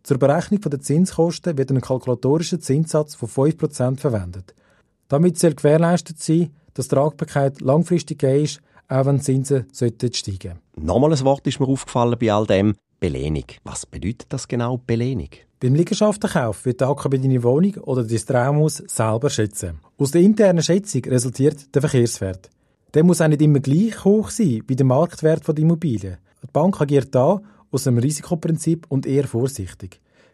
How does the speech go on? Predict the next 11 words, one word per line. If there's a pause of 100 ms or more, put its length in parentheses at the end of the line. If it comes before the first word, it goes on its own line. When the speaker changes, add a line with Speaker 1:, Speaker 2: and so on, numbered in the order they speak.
(120)
Speaker 1:
Bei
der
Belehnung
wird
die
Hypothek
ins
Verhältnis
zum
Verkehrswert
gesetzt.